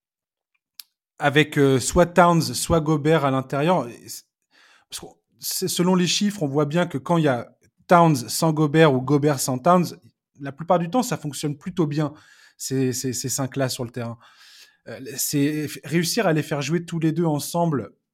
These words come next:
en fonction de l'adversaire. J'aimerais bien voir Chris Finch plus expérimenté là-dessus, en fait.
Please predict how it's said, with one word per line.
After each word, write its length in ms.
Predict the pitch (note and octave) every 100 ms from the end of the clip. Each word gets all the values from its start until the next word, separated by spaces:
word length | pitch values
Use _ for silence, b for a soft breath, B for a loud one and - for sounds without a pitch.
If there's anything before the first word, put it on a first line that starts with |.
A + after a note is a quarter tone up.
| -
en 80 | C#3
fonction 400 | - C#3+ - E3
de 80 | D3+
l'adversaire. 600 | C3 C#3 C3 - F3+ - _
J'aimerais 320 | D#3+ D3+ C#3+ D3+
bien 120 | F#3
voir 200 | E3 D#3+
Chris 120 | D#3+
Finch 400 | - F3+ F3+ - _ b b b b -
plus 360 | F#3+ G#3+ G#3+
expérimenté 800 | E3 E3 - E3 E3 D#3 D#3 E3
là-dessus, 400 | D3 C#3+ - D#3+
en 80 | C3
fait. 280 | - A2